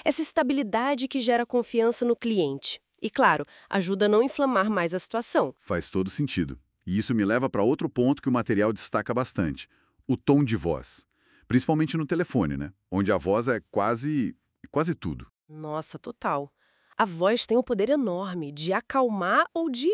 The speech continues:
Speaker 1: irritar mais ainda.
Speaker 2: <laughs> É verdade.
Speaker 1: O texto detalha bem os pilares. O tom em si, que deve ser suave, mas firme, sabe? Pra passar segurança. A velocidade da fala,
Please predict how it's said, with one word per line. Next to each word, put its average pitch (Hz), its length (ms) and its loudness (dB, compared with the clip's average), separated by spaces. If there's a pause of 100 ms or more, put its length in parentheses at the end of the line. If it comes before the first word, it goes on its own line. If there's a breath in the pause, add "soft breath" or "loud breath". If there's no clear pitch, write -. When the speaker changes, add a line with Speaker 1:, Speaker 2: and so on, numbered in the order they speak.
Speaker 1:
irritar 226 460 0
mais 226 300 0
ainda. 165 540 -4
Speaker 2:
<laughs> - 180 0
É 170 100 4
verdade. 87 800 0 (180)
Speaker 1:
O 285 80 -6
texto 359 380 -2
detalha 320 380 0
bem 269 140 0
os - 120 -4
pilares. - 580 -10 (400)
O 190 100 -10
tom 196 360 4 (220)
em 180 140 -4
si, 165 480 -4 (280 soft breath)
que 175 80 -10
deve 170 160 -2
ser 175 140 -4
suave, 202 720 -2
mas 233 300 -4
firme, 135 760 -8 (200)
sabe? 160 420 -2 (300 soft breath)
Pra 202 100 -4
passar 196 240 -2
segurança. 190 720 -2 (600 soft breath)
A 202 80 4
velocidade 196 520 0
da 262 120 0
fala, 254 380 0